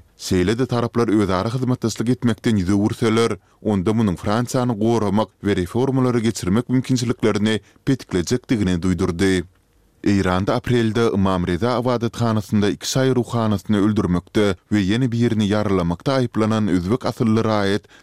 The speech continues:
jezalandyrylyp öldürildi. Abdullatif Moradi ýigriminji iýunda ýurdun Demirazyk gündogurundaky Maşhad şäheriniň Vekilabad türmesinde dardan asmak arkaly öldürildi.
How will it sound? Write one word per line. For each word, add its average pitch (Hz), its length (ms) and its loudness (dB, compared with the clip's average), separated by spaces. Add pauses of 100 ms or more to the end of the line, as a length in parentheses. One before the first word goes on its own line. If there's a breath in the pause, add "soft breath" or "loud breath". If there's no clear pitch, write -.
(100)
jezalandyrylyp 110 720 0
öldürildi. 92 720 0 (340)
Abdullatif 95 720 0
Moradi 113 460 0
ýigriminji 98 600 2 (100)
iýunda 120 360 2
ýurdun 95 440 0
Demirazyk 92 440 -2
gündogurundaky 110 960 2 (140)
Maşhad 101 340 -2
şäheriniň 117 640 0
Vekilabad 95 640 0
türmesinde 104 600 0
dardan 104 380 0
asmak 110 320 -2
arkaly 92 340 0
öldürildi. 92 720 2